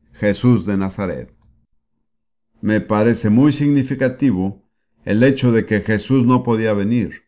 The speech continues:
Dios no podía enviarlo, hasta que el corazón del pueblo de Dios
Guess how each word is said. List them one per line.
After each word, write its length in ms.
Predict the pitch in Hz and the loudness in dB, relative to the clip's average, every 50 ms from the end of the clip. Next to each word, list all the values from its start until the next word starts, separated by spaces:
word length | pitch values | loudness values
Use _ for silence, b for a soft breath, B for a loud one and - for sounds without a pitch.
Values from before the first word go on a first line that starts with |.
| _ _ _ _ _ | _ _ _ _ _
Dios 280 | 101 113 120 123 107 107 | 2 4 4 4 4 4
no 200 | 120 120 - - | 2 2 2 0
podía 260 | 113 113 110 117 113 | -2 0 0 0 0
enviarlo, 800 | 113 113 107 110 120 123 123 110 92 90 78 71 76 76 - _ _ _ _ _ _ _ _ _ _ _ _ _ _ _ _ _ _ | 0 0 0 0 0 0 -2 -2 -4 -6 -8 -8 -10 -12 -16 _ _ _ _ _ _ _ _ _ _ _ _ _ _ _ _ _ _
hasta 400 | - 104 107 101 - 110 104 - | -6 -4 -4 -4 -4 -6 -6 -2
que 80 | - 107 | -2 -2
el 120 | 101 90 | -2 0
corazón 520 | - 104 104 101 98 - - 120 127 123 | 0 0 0 0 0 0 0 2 4 4
del 180 | 117 113 104 - | 4 4 0 0
pueblo 380 | - 123 120 117 107 107 104 98 | 0 2 2 2 2 2 2 2
de 140 | 98 98 | 0 0
Dios 440 | 87 101 123 139 147 139 - - _ | 0 0 -2 -2 -2 -6 -8 -14 _